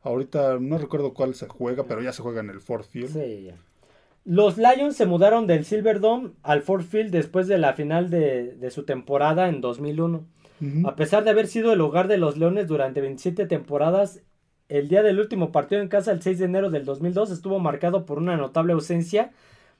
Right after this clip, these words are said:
Speaker 2: de nostalgia entre los aficionados, así como entre jugadores.
Speaker 1: Sí.
Speaker 2: Ya se querían ir.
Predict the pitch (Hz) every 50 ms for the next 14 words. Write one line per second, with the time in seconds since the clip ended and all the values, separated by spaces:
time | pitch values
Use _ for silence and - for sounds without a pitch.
0 | _ _ 120 131 123 123 120 117 - 165 156 156 190 180 165 143 131 131 123 120
1 | - 127 117 - 127 - 139 131 131 151 165 170 - 143 131 - 165 170 180 165
2 | 151 135 123 117 - 120 113 - - 120 110 113 110 107 107 110 110 101 87 -
3 | _ _ _ _ _ _ 240 247 214 175 180 165 - - - 120 127 123 120 117
4 | 107 95